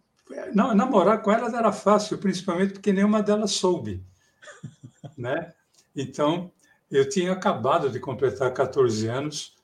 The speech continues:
quando o Túnel do Tempo estreou. E a doutora Anne McGregor era linda, era maravilhosa. Então, nada mais justo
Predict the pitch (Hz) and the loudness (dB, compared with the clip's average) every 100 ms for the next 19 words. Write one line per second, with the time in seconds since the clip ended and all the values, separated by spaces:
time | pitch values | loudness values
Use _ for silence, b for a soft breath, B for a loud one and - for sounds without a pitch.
0 | _ - 131 139 143 139 139 127 131 143 | _ -6 -4 -4 -4 -4 -2 -4 -6 -4
1 | 131 - 123 - 170 135 101 - _ _ | -6 -4 -6 0 4 4 4 -4 _ _
2 | _ - 135 170 165 156 170 170 170 160 | _ 0 2 4 4 2 0 0 0 2
3 | 139 - 202 160 160 123 127 143 131 120 | 0 -4 -4 0 0 -2 -2 -2 0 0
4 | 123 139 180 185 _ _ _ _ _ - | 0 0 -2 -2 _ _ _ _ _ -10
5 | 160 247 170 170 156 107 98 104 110 120 | -4 0 0 0 -2 -4 -4 -8 -8 -4
6 | 139 147 190 170 165 147 104 110 - 156 | -2 4 4 6 6 4 0 -6 -4 -2
7 | 160 170 170 165 165 160 160 170 165 165 | 2 2 2 0 0 -2 -2 0 0 -2
8 | - 190 196 | 0 2 2